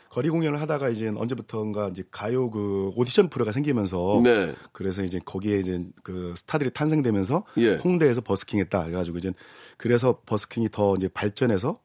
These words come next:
Speaker 2: 예.
Speaker 1: 지금의 이제 버스킹, 버스킹 하는 것 같습니다.
Speaker 2: 예.
Speaker 1: 예.
Speaker 2: 그 버스킹을 하게 되면은 좀 일-, 일정 부분 어떤 좀 그 성의 표시를 하시면 그걸 좀 받나요? 어떻습니까?
Speaker 1: 아, 저는 이제 중간에 이제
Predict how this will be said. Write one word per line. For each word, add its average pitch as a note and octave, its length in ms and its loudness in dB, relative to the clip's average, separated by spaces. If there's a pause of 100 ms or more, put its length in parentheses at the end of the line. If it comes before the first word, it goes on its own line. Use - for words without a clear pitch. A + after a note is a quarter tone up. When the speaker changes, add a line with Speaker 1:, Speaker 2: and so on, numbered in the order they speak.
(120)
Speaker 2:
예. G#2+ 240 6
Speaker 1:
지금의 A2+ 460 2
이제 G2 80 0
버스킹, G2 760 0
버스킹 G2 380 -4
하는 G#2+ 100 2
것 G2+ 80 0
같습니다. E2+ 340 -10 (120)
Speaker 2:
예. F#2+ 440 2
Speaker 1:
예. D#2+ 140 -6 (560)
Speaker 2:
그 D3+ 140 4
버스킹을 E3 800 6
하게 D#3 140 6
되면은 D3+ 400 6
좀 C#3+ 260 4 (180)
일-, D3+ 200 4 (100)
일정 D#3+ 280 4
부분 D3+ 220 6
어떤 C#3 340 6
좀 B2 280 4
그 G#2 460 4 (180)
성의 F3 540 6
표시를 C#3 320 4
하시면 D3 280 2
그걸 C3 300 4
좀 B2 260 2 (120)
받나요? A#2+ 460 4
어떻습니까? F#2+ 600 0
Speaker 1:
아, C#3 240 4
저는 F#3 220 2
이제 D#3 420 2
중간에 D3 380 0
이제 F3+ 120 -2